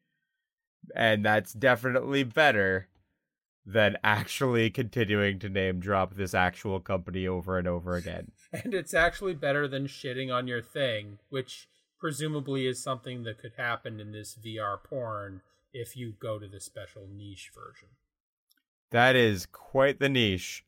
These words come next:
Speaker 1: I wanna be the one sitting in that chair while I watch this person shit on me.
Speaker 2: <laughs> Getting V R shit on.
Speaker 1: Mm.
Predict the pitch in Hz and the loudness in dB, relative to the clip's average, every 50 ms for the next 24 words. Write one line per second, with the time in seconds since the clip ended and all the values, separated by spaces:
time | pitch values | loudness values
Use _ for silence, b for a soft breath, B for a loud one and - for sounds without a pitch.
0 | _ - 131 151 175 190 190 175 170 156 151 131 113 135 135 120 117 123 117 120 | _ 4 8 8 10 10 10 10 10 10 8 6 6 6 4 6 6 6 6 6
1 | 117 113 101 - - 139 117 120 110 120 113 110 110 107 110 90 - - 127 113 | 6 6 4 0 0 2 2 4 4 4 4 6 6 6 6 4 2 2 4 6
2 | 110 107 104 104 104 101 101 101 98 98 98 98 101 101 92 - - - 107 - | 6 6 6 6 6 6 6 6 4 4 4 4 4 2 2 0 -4 -6 -6 -6
3 | - - 117 101 - - 101 90 - - 117 101 101 98 95 90 90 92 90 87 | -4 -2 -2 -2 0 -2 -6 -6 -2 0 0 2 4 2 2 2 0 0 -2 -2
4 | - 202 185 143 170 180 196 180 165 151 131 113 110 160 185 202 202 190 202 220 | -4 -6 -4 2 2 2 2 2 -4 -6 -6 -2 -2 0 2 4 4 6 6 6
5 | 233 226 - - - 180 160 131 113 104 98 98 98 95 95 92 - _ - 151 | 6 4 2 0 0 0 2 2 2 0 0 -2 -4 -6 -8 -14 -16 _ -2 2
6 | 175 185 180 170 156 135 120 104 107 92 87 | 6 6 8 8 6 6 4 2 2 0 -2